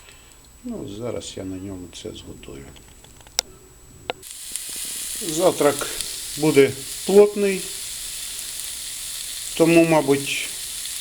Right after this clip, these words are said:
з одного разу не вистачить це піджарить, підсмажить. Це буде зроблено в два, е, в два прийоми. Але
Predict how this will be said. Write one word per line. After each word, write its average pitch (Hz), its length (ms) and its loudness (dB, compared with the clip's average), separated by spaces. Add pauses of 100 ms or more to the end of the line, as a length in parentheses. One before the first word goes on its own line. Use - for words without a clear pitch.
(160)
з 117 120 -2
одного 143 400 6
разу 123 400 6 (360)
не 123 120 0
вистачить 156 600 0
це 156 200 0 (160)
піджарить, 135 640 0 (880)
підсмажить. 123 800 0 (1300)
Це 139 60 2
буде 131 320 2
зроблено 113 640 0 (180)
в 110 220 -6
два, 117 280 2 (1900)
е, 107 40 -4 (300)
в 110 80 -6
два 131 160 2
прийоми. 104 520 -2 (1160)
Але 156 540 6